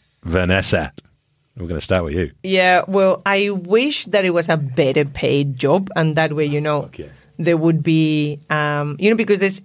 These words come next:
Speaker 2: incredible individuals out there with incredible knowledge, incredible skills that can't make a living out of this because, you know, you get the hundred and ninety-nine dollar courses to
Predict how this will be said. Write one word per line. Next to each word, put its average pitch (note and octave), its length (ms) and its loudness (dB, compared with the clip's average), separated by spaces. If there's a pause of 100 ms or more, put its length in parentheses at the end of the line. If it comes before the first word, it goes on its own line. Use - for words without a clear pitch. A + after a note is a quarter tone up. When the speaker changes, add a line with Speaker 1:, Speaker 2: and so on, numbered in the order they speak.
Speaker 2:
incredible G#3 1120 0 (360)
individuals E3 920 0
out D3+ 200 -2
there E3 180 2
with D3+ 340 -4 (280)
incredible F3+ 500 0
knowledge, E3+ 640 2
incredible E3+ 540 0
skills E3+ 480 0
that D#3+ 220 0 (600)
can't E3 480 0
make D3+ 220 -2
a C#3+ 60 2
living C#3+ 520 0
out B3+ 160 2
of A#3 80 0
this C#3+ 240 0
because, D#3 680 -2 (120)
you D3+ 140 0
know, F#3+ 220 0 (420)
you E3+ 120 0
get E3 280 2
the D#3 180 4
hundred F3+ 360 0
and F3 120 2
ninety-nine E3 680 2
dollar D#3 240 2
courses D#3 720 -2 (460)
to C#3+ 460 -2